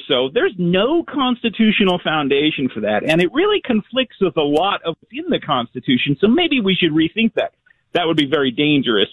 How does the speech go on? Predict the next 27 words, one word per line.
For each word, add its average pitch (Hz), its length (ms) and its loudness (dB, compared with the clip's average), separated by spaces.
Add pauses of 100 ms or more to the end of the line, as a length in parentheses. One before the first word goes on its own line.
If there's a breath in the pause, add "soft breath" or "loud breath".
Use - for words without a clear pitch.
(320 loud breath)
to 170 100 2
lots 170 340 0
and 151 120 -10
lots 143 240 -2
of 123 120 -12
bureaucrats 117 600 -2 (260)
and 160 160 2
to 165 100 0
lots 170 300 0
and 165 80 -4
lots 156 200 -2
of 131 100 -10
people 135 200 -4
who 135 120 2
get 120 180 0
paid 170 260 0
for 160 80 -4
not 131 220 0
working 131 480 0
from 123 180 2
the 127 60 2
federal 110 300 0
government 139 440 0
and, 131 200 2 (160)
and 120 180 0
state 107 220 0
governments. 190 280 -2